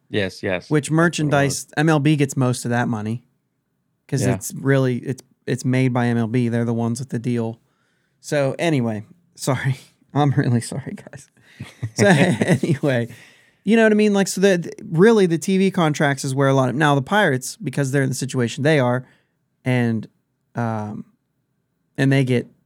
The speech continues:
Speaker 2: revenue sharing, a lot of that goes to, I mean, that has to go to player salaries. So
Speaker 1: Right.
Speaker 2: any kind of bump up in player salaries is gonna be because of money that they have coming in a T V deal.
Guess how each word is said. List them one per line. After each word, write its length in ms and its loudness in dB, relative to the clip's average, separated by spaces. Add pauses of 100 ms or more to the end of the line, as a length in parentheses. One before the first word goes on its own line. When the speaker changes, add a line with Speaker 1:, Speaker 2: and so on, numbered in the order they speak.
(200)
Speaker 2:
revenue 460 4
sharing, 500 -4
a 60 -2
lot 220 4
of 20 -2
that 200 0
goes 240 -4
to, 140 -12
I 80 0
mean, 120 4
that 140 2
has 320 -2
to 60 -6
go 80 -4
to 80 -6
player 240 -4
salaries. 480 -6 (320)
So 340 0
Speaker 1:
Right. 260 -4 (100)
Speaker 2:
any 240 4
kind 280 0
of 180 -4
bump 320 0
up 380 0
in 180 -2
player 300 -2
salaries 680 -4
is 160 -2
gonna 180 0
be 120 0
because 400 -2
of 220 -10 (340)
money 280 2
that 160 -2
they 140 -4
have 320 -4 (320)
coming 580 -2 (300)
in 120 -2
a 60 -2
T 180 -4
V 140 -2
deal. 280 -12